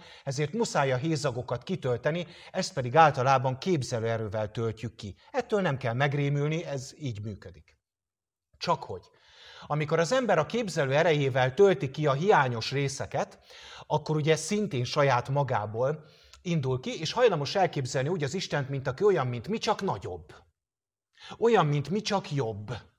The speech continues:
Olyan, mint mi, csak ilyenebb, vagy amolyanabb, vagy mondjuk felszorozva egymillióval, egymilliárddal, vagy éppen végtelennel. És a mai igénk rá fog világítani arra, hogy ennél nagyobbat nem is tévedhetnénk.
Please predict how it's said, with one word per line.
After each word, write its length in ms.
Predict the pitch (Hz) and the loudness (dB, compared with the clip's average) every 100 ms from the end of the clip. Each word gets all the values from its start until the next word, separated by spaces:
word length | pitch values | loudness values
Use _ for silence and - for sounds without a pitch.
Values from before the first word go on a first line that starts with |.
| _ _ _ - - - | _ _ _ -20 -8 2
Olyan, 280 | 240 196 | 6 6
mint 220 | 151 147 170 | 4 0 -2
mi, 100 | 214 | -2
csak 220 | 190 202 | -2 -2
ilyenebb, 460 | 208 156 147 170 | 2 4 4 2
vagy 180 | 135 143 | 0 0
amolyanabb, 580 | 196 151 127 135 185 156 | 2 2 0 2 2 2
vagy 160 | 151 147 | 0 0
mondjuk 260 | 156 151 | -2 -2
felszorozva 840 | - 185 160 - 135 156 120 131 131 - - | 4 6 6 4 4 4 4 0 0 -8 -2
egymillióval, 720 | 180 143 151 143 139 123 123 | 0 2 2 2 2 2 0
egymilliárddal, 800 | 165 143 147 135 147 156 135 123 | 0 2 2 4 6 6 6 2
vagy 180 | 117 123 | 2 -2
éppen 460 | 139 - 131 110 - - - | -2 -2 -2 -2 -8 -16 -14
végtelennel. 1040 | 110 139 123 - 98 92 90 87 87 85 _ _ _ _ _ _ _ - - - 165 | -4 -2 -2 -4 -4 -4 -8 -12 -14 -18 _ _ _ _ _ _ _ -20 -18 -14 -8
És 180 | 131 | 0
a 80 | 160 | 2
mai 240 | 196 247 208 | 4 4 4
igénk 340 | 135 151 151 | 2 0 2
rá 180 | 170 196 | 4 2
fog 220 | - 127 | 2 -2
világítani 540 | 143 147 123 123 127 | 4 4 4 -2 -2
arra, 100 | 156 | 0
hogy 100 | 151 | 0
ennél 360 | - 240 180 147 | 2 2 4 2
nagyobbat 460 | 147 139 127 127 151 | 2 0 0 -2 -2
nem 160 | 131 | -6
is 120 | 110 | -6
tévedhetnénk. 1000 | - 104 92 - 92 - 90 87 87 - | -8 -8 -10 -12 -16 -16 -16 -16 -18 -20